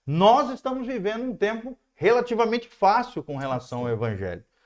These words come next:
Speaker 1: Imagina, então, com o anticristo governando, seus exércitos perseguindo,
Speaker 2: Esses quatro, essas quatro
Speaker 1: esse,
Speaker 2: pessoas.
Speaker 1: esses quatro cavaleiros provocando todas essas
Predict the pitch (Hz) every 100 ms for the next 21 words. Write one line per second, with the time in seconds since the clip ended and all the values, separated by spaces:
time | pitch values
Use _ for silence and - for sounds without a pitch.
0 | _ _ _ 151 277 294 170 220 262 277
1 | 262 226 - 165 170 202 _ - 165 156
2 | - - 185 233 240 202 208 220 151 156
3 | 160 147 - 180 147 151 127 139 196 220
4 | - 208 - 185 - 196 151 156 156 113
5 | 117 117 101 - 101 - 113 175 196 -
6 | 190 180 185 - 220 247 240 226 240 214
7 | 196 175 196 208 196 185 170 170 180 180
8 | 202 190 190 185